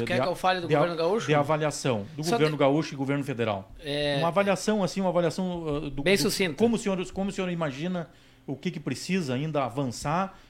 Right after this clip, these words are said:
Speaker 2: e o, e, e quais são as, as críticas que o senhor faz, faria, assim, im-, imediatas,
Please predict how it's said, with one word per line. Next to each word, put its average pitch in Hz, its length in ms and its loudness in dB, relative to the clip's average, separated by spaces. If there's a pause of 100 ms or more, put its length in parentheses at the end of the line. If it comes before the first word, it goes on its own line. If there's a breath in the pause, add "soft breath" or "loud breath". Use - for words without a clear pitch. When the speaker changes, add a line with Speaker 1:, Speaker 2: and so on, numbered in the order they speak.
Speaker 2:
e 175 140 -4
o, 180 140 -4
e, 170 220 -4
e 151 40 -8
quais 151 220 -4
são 202 120 -4
as, 175 200 -4
as 151 180 -6
críticas 214 460 -4
que 147 40 -16
o 147 40 -16
senhor 170 140 -4
faz, 123 360 -4
faria, 147 360 -2
assim, 165 280 -8
im-, 156 360 -8
imediatas, 165 520 -4